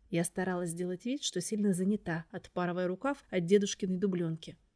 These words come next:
Предстояло нарядить медведя. «А чего ты, внученька, покраснела? Никак понравился?» Бабушка сделала лисьи глаза. «Я Андрея люблю.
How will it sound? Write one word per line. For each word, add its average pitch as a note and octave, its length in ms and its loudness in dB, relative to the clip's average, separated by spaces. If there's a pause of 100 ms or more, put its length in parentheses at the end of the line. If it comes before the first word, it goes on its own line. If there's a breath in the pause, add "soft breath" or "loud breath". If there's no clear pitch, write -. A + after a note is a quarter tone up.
(140)
Предстояло G3+ 560 4
нарядить F#3+ 400 2
медведя. F3 560 2 (1080)
«А A3 100 4
чего C#4+ 460 2
ты, F#3 200 -4
внученька, F3+ 880 0
покраснела? G3 1200 -4 (920)
Никак E3+ 460 0
понравился?» E3+ 1080 -4 (340)
Бабушка F3+ 680 -2
сделала F3 520 2
лисьи F#3+ 540 0
глаза. E3+ 560 -4 (880)
«Я D4 260 2
Андрея F3 400 4
люблю. E3 380 -2